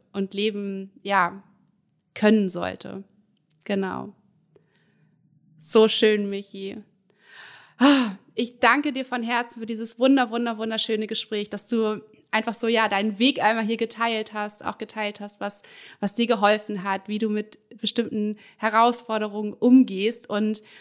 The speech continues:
wer noch mehr von Michi hören möchte, <laughs> von Michi lesen möchte, ich werde alles in den Shownotes verlinken,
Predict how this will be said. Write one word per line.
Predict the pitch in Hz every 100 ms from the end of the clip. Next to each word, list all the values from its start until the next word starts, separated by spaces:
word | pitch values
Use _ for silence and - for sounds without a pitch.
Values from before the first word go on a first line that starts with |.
| - - - _ _ _ _ _ -
wer | 247 285
noch | 285 240
mehr | 247 277 277
von | 269 294 277
Michi | 269 262
hören | 214 254 254 233
möchte, | 240 - 262
<laughs> | 277 254 262 254 262
von | 240 247
Michi | 254 262
lesen | 240 277 240 226
möchte, | 226 226
ich | 226
werde | 247 226
alles | 220 269 254
in |
den | 240
Shownotes | 226 247 254 226 226
verlinken, | 233 220 220 - 208